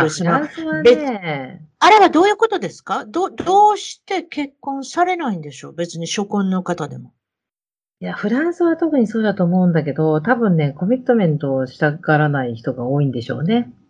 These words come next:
Speaker 1: あ、あれは文化の違い。
Speaker 2: うん。で、イギリスは離婚率が五十パーセントなので、離婚してる人がめちゃめちゃ多いわけですよ。
Speaker 1: カ-、カリフォルニアはその数字に勝つぞ。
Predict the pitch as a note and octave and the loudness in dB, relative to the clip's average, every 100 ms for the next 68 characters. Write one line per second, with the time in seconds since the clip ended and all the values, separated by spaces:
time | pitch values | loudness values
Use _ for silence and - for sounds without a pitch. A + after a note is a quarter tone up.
0 | _ D#4+ D#4 F4+ F4 F#4+ G4+ D#4 A#3+ - | _ 2 4 4 2 -2 -2 -4 -4 -6
1 | E3+ B2 - _ _ _ A#3+ A#3+ G3+ D#3+ | -12 -14 -18 _ _ _ 4 6 6 4
2 | C3+ - - - A3 G#3 G#3 C4+ D#4+ E4+ | 0 -8 -20 -4 2 2 4 4 4 4
3 | D#4+ D#4+ D4+ G3+ E3 - - - F#3 G#3 | 6 6 6 4 2 -6 -18 -4 0 2
4 | E4 E4 G#3+ D#3 D3+ C#3+ G#3 B3 B3+ C4+ | 2 2 4 2 2 0 2 2 2 0
5 | G#3 D3 B2+ C3+ D3+ C#3+ A#2+ - _ _ | 0 -2 -2 -2 0 0 -4 -12 _ _
6 | _ _ _ _ _ _ _ _ _ F#3 | _ _ _ _ _ _ _ _ _ -2
7 | F3+ C#4+ D4+ C#4+ C4 E3+ C#3+ E3 B3 B3+ | 2 2 2 2 4 4 4 4 4 6
8 | A#3+ G#3+ C#3+ B2 A2 - A#2+ _ _ _ | 6 6 2 -2 -10 -14 -18 _ _ _
9 | _ _ _ _ _ - G3 - - - | _ _ _ _ _ -6 -6 -6 -10 -8
10 | A#3 - - C4 C#4 D#4 D4+ D4 C#4+ C4+ | -8 -8 -4 -2 0 0 0 0 0 -2
11 | C#4+ C#4 C4+ A#3+ - - B3+ B3 A#3 F3+ | -6 -6 -8 -8 -12 -10 -2 -2 -2 0
12 | A#3 F3+ D3 A#3+ | 0 0 -4 -12